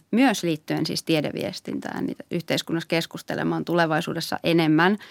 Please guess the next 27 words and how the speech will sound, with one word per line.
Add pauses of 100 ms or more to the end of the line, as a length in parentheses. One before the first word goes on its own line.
(480)
Ja
se
syy
on,
ei
ole
niinkään
mun
mielestä
se,
että, (120)
että
ihmiset
nyt
olisivat
yhtäkkiä
alkaneet
kauheasti (240)
liioitella (120)
tai
valehdellaan,
vaan
siitä,
että
toi (840)
yhteiskunnallinen, (260)
mm,